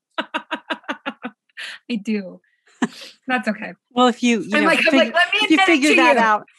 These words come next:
Speaker 2: if you figure
Speaker 1: Yeah.
Speaker 2: that out, let me know. <laughs>
Speaker 1: No, I, <laughs> it's, I think, like, I just keep landing on, y-, I'm in-,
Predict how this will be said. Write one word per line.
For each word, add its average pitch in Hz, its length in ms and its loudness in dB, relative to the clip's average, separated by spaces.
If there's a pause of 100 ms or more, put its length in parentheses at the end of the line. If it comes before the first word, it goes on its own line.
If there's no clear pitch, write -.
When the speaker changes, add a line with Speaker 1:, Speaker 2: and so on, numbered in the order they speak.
(140)
Speaker 2:
if 262 140 -2
you 277 100 2
figure 302 240 0
Speaker 1:
Yeah. 285 100 2
Speaker 2:
that 247 220 2
out, 208 180 2
let 196 200 -2
me 196 80 -4
know. 160 260 -6 (180)
<laughs> - 520 -4 (1900)
Speaker 1:
No, 349 260 2 (200)
I, 302 220 0
<laughs> 359 40 -4
it's, 320 400 0 (580)
I 277 120 0
think, 330 240 -4
like, 330 260 -4 (400)
I 247 120 2
just 277 300 -4
keep 349 260 -4
landing 254 640 -2
on, 220 720 -4 (1080)
y-, 277 120 -12
I'm 339 220 0
in-, 359 220 -8